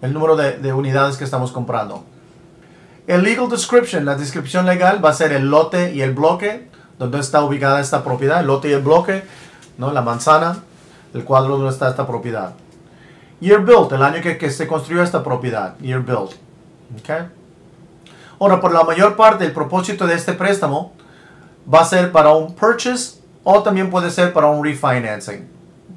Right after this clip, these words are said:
Ok, so ahora mismo es un poquito difícil conseguir préstamos de construcción, por eso la mayor parte,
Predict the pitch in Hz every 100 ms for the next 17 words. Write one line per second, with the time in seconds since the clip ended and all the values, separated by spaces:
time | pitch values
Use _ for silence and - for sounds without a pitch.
0 | - - - 120 190 202 175 185 196 190
1 | 180 180 190 190 196 175 175 196 190 165
2 | 147 151 165 160 160 165 151 151 139 135
3 | 135 131 151 151 147 - - - 143 151
4 | 147 143 151 156 156 160 151